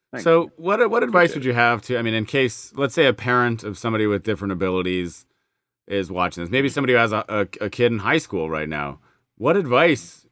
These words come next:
Speaker 2: would you have for them for these
Speaker 1: Learn how to
Speaker 2: transition years?
Speaker 1: access your Medicaid.
Speaker 2: Okay.
Speaker 1: Y-, you have rights, as an individual with different abilities. Um, everybody has those rights, and you have rights to Medicaid dollars and Social Security dollars. Those are there for a reason.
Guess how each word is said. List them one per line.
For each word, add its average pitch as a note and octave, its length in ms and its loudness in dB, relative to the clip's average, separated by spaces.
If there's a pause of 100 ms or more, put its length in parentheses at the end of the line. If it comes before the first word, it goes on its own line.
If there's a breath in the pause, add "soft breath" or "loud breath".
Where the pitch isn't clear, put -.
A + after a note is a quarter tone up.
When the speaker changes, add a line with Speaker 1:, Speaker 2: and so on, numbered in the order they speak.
Speaker 2:
would A2 260 -6
you A#2 100 -4
have A2+ 300 -4
for E2 160 -10
them B1 260 -12 (1400)
for F#2+ 180 -8
these F2 320 -12
Speaker 1:
Learn C#3+ 320 2
how C#3+ 160 0
to - 20 0
Speaker 2:
transition - 20 0
years? A2+ 80 2
Speaker 1:
access B2+ 460 2 (180)
your A#2 180 -4
Medicaid. A#2 640 2 (580)
Speaker 2:
Okay. D#2+ 220 -14
Speaker 1:
Y-, F#2 300 -14
you A2+ 180 -2
have B2 160 2
rights, A#2+ 320 2 (440)
as A#2 220 2
an G#2+ 120 -4
individual A#2 640 -2
with A#2 200 -2 (140)
different A#2 420 -2
abilities. B2+ 440 0 (320)
Um, G2 360 -4
everybody A#2 400 0
has A#2 180 0
those A2+ 220 -4
rights, A#2+ 260 -2 (120)
and A2+ 240 -2
you A2+ 100 -2
have A2 120 0
rights A#2 240 0
to B2+ 60 -6
Medicaid A#2+ 320 -2
dollars B2 300 2
and A#2 140 -8
Social A#2+ 140 -6 (160)
Security C3 380 -2
dollars. G2+ 320 0 (580 loud breath)
Those G#2+ 180 0
are B2 100 4
there B2 200 4
for C3 160 2
a B2+ 40 4
reason. B2+ 300 2